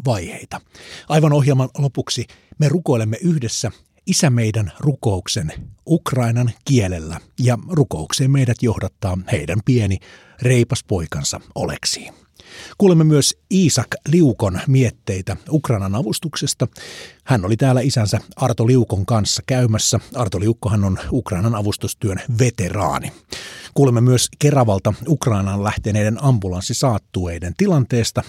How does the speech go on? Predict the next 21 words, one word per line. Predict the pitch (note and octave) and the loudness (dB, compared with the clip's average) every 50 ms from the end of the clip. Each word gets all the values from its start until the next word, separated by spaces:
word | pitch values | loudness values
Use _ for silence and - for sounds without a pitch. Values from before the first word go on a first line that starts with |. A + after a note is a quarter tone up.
| - | 2
juuri | B2+ B2+ A#2 G2+ | 2 4 2 2
tällä | - - C3 A#2+ G2 F#2 | 0 0 0 0 2 2
hetkellä. | F#2+ A#2+ A2+ - - - F#2+ F#2+ G2 - - - - - - - - - - | 0 0 -2 -2 -4 -4 -4 -2 -4 -4 -6 -12 -18 -20 -20 -20 -8 -4 -2
Ja | G2+ F#2+ - - - - _ | -2 -2 -4 -8 -16 -20 _
tämän | - C#3+ C#3 A#2+ G#2+ | 0 2 2 4 4
jälkeen | G#2 G2+ G2 - - F#2+ F2 D#2+ - | 2 2 0 -2 -4 -6 -6 -4 -2
menemme | - G2 F2+ D#2 D2+ D2+ D2 - - - - - - - - | -2 -2 -2 -2 -4 -6 -6 -8 -10 -14 -18 -18 -18 -12 -4
Israelin | - C#3 - - - - F2+ D#2+ D2+ D#2 D#2 C#2+ - - _ _ | -2 0 0 0 0 -2 -4 -4 -4 -6 -8 -10 -12 -18 _ _
tilanteeseen. | - D#2+ - - - - - - - - - - - - - - - - _ _ _ _ _ _ - | -6 -6 -6 -6 -8 -8 -10 -10 -8 -6 -6 -6 -8 -10 -12 -14 -20 -20 _ _ _ _ _ _ 2
Kuulemme, | E3 D#3+ D3 C3 A#2 A2+ A2+ - - | 4 6 6 6 4 2 0 2 2
mitä | D3 D#3 - - B2 G2+ - _ _ _ _ | 2 2 4 2 -2 -2 -4 _ _ _ _
on | B2 A#2+ G2+ | 0 0 2
tällä | - A#2+ G#2+ F#2+ | 2 0 0 -2
hetkellä | E2+ F2 - - - F#2 E2+ D#2+ - - - _ _ | -4 -6 -8 -8 -8 -8 -8 -8 -10 -14 -18 _ _
siinä | - - D#3+ D3 B2+ G2+ | -2 0 0 2 0 0
tarjottimella | - B2+ A2+ G#2+ G#2 F#2 - - - G#2 F#2 F#2 E2+ F2 F#2 - - - - - - - | -2 -2 -2 -2 -2 -4 -6 -6 -10 -10 -8 -8 -8 -8 -10 -10 -12 -16 -20 -20 -10 -8
ja | - F#2+ | -6 -2
mitä | F#2 A#2+ C3+ - A#2 G2+ - - _ _ - | 0 0 0 0 -2 -4 -4 -6 _ _ -4
tuolle | - C#3 A#2 G2 F#2 - _ | -2 0 0 -2 -4 -4 _
työlle | - G#2+ F#2 F2+ G2 - _ | -2 -2 -2 -2 -4 -6 _
kuuluu. | - A2+ F#2 E2 D#2 D#2 D#2 D#2 - | 0 0 0 0 -4 -8 -10 -10 -12